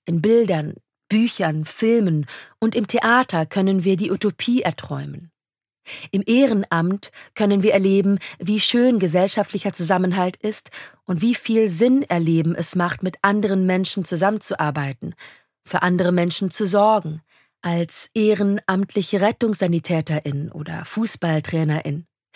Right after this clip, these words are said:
in der Freiwilligen Feuerwehr oder in der Geflüchtetenhilfe.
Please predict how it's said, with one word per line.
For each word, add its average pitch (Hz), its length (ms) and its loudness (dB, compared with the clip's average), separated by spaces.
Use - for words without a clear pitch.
in 170 100 0
der 180 140 4
Freiwilligen 208 640 2
Feuerwehr 185 640 2
oder 202 440 2
in 202 160 2
der 202 80 2
Geflüchtetenhilfe. 160 1040 -6